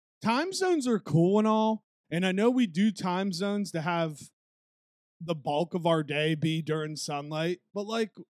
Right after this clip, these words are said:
what, what would happen if everybody just ran at the same time? Like, would it be that bad of a thing?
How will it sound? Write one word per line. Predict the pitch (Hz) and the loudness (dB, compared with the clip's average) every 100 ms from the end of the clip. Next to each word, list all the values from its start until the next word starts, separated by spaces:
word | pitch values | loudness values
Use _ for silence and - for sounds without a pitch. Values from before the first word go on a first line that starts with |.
| _ _ _ | _ _ _
what, | 277 403 381 | -2 -2 0
what | 311 403 | 2 4
would | 392 | 4
happen | 330 339 330 | 4 2 2
if | 262 | 2
everybody | 240 247 247 233 226 | 2 2 2 4 4
just | 185 214 | 2 0
ran | 135 156 175 175 | 0 0 2 2
at | 156 | -2
the | 147 | -8
same | - 147 135 | -6 -6 -8
time? | 147 156 107 98 | -6 -8 -8 -14
Like, | 113 120 127 | -16 -14 -2
would | 175 | 0
it | |
be | 165 185 | 2 0
that | 156 156 175 | 0 0 0
bad | 165 160 | -2 -4
of | 165 | -4
a | 139 | -6
thing? | - 143 180 226 | -6 -2 -2 -4